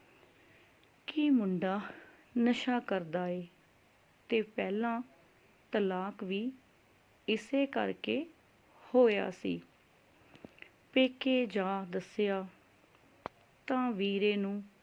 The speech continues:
ਕੋਈ ਫਰਕ ਨਾ ਪਿਆ, ਪਰ ਮਾਂ ਨੂੰ ਮਹਿਸੂਸ ਹੋ ਰਿਹਾ ਸੀ ਕਿ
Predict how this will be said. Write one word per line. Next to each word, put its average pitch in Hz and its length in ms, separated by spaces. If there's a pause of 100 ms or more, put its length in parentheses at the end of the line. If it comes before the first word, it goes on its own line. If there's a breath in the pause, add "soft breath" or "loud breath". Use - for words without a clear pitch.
(360 soft breath)
ਕੋਈ 247 340
ਫਰਕ 196 560 (300)
ਨਾ 196 280
ਪਿਆ, 190 380 (1000 loud breath)
ਪਰ 262 260 (1600)
ਮਾਂ 185 360
ਨੂੰ 214 260 (500 loud breath)
ਮਹਿਸੂਸ 226 640
ਹੋ 196 360
ਰਿਹਾ 190 360 (140)
ਸੀ 185 320 (1000 loud breath)
ਕਿ 269 440